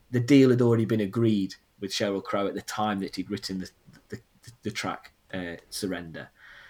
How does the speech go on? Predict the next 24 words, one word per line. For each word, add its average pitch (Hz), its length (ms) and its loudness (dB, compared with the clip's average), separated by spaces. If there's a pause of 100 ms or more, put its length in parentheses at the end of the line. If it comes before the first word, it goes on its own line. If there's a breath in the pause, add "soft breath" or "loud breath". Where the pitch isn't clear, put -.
(160 loud breath)
So 98 440 -2 (140)
he 107 140 -2
was 104 300 -4
just - 280 -2
lu-, 110 160 0
he 117 100 -2
said, 104 180 -2
"I 107 120 2
was 110 160 0
lucky 120 300 2
that 104 140 -2
they 107 120 -2
let 107 160 -4
me 101 60 -4
use 101 220 -4
Surrender 101 340 -6
over 95 140 -8
the 98 160 -2
end 95 200 -6
credits. 92 360 -8
It - 80 -8
was 92 140 -8
really 92 260 -6
nice. 90 440 -8